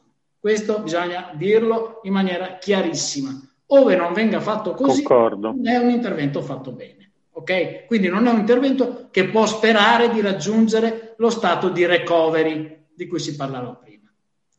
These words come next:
Speaker 1: Come vengono fatte queste linee guida? Le linee guida vengono fatte, come diceva prima fuori onda il professor Chiamulera,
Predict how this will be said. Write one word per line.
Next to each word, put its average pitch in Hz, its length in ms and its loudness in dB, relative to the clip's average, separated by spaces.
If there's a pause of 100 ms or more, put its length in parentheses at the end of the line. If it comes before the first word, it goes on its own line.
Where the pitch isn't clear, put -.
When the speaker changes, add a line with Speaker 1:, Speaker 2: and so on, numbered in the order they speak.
(680)
Speaker 1:
Come 359 280 2
vengono 240 420 6
fatte 170 500 0
queste 147 280 -6
linee 123 360 -4
guida? - 440 -14 (600)
Le 262 80 -2
linee 330 220 4
guida 156 340 2
vengono 254 340 4
fatte, 180 760 -4
come 240 220 2
diceva 185 460 -2
prima 160 480 -2
fuori 156 280 -2
onda 143 300 0
il 123 80 -8
professor 135 360 -8
Chiamulera, 143 800 -6